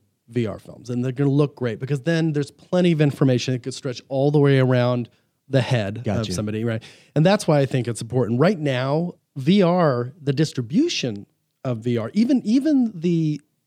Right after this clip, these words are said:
Speaker 1: uh, what we call stitching, right? Where we, you know, we shoot several cameras and you stitch them together into one sphere,
Speaker 2: So you can have
Speaker 1: right?
Speaker 2: multiple cameras with high resolution, and then you stitch them together into a
Speaker 1: Yes, you can. So we, we have, we have, uh, four, we built a rig,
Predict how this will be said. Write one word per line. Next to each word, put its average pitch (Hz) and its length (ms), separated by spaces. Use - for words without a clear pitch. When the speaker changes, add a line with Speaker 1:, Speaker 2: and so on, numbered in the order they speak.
Speaker 1:
uh, 147 180
what 139 180
we 143 60
call 135 180
stitching, 113 520
right? 117 200
Where 127 120
we, 127 160
you 151 80
know, 117 100
we 110 100
shoot 135 240
several 120 480
cameras 165 400
and 139 120
you 127 60
stitch - 320
them 123 120
together 123 420
into 117 220
one 110 240
sphere, - 240
Speaker 2:
So 120 40
you 135 60
can 127 100
have 120 120
Speaker 1:
right? 104 60
Speaker 2:
multiple 120 340
cameras 98 340
with 90 100
high 113 140
resolution, 95 560
and 92 100
then 92 80
you 92 80
stitch - 300
them 95 160
together 90 340
into 90 360
a 87 60
Speaker 1:
Yes, 143 420
you 147 60
can. 131 200
So 156 100
we, 175 160
we 226 180
have, 220 180
we 185 200
have, 196 300
uh, 147 240
four, 156 540
we 151 140
built 170 300
a 131 140
rig, 131 520